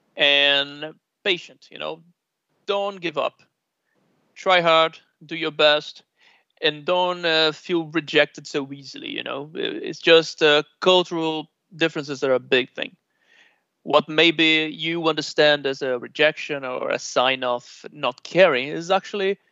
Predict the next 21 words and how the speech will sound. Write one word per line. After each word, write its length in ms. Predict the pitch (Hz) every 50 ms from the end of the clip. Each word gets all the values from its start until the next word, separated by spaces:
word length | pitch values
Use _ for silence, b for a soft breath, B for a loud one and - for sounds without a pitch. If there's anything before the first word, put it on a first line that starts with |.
| _ _ _ _
something 320 | - - 214 208 226 185
perfectly 340 | - 208 214 - 214 - 214
normal 500 | 185 170 160 - 190 220 180 135 147 165 _ _ _ _ _ _ _
for 380 | _ - 143 139 139 135 135
Dutch 240 | 135 139 131 - -
people. 240 | - 113 - - 120
It's 100 | 123 117
just 260 | - 143 151 - -
like, 340 | - 147 143 147 - _ -
uh, 260 | 190 180 180 185 190 196
it's 100 | 220 220
a 60 | 254
cultural 340 | - - 320 269 - - -
thing, 180 | - - - -
you 120 | - -
know? 220 | - - 185 202 196
They 340 | 185 - 127 156 170 185 B B B B B B B B
express 360 | 151 143 - - - 185 185
themselves 540 | - 180 - - 120 120 120 - - - - _ - - 190 139
differently 440 | 135 160 160 - 190 180 170 175 180
from 460 | 170 - 185 175 170 170 175 180 -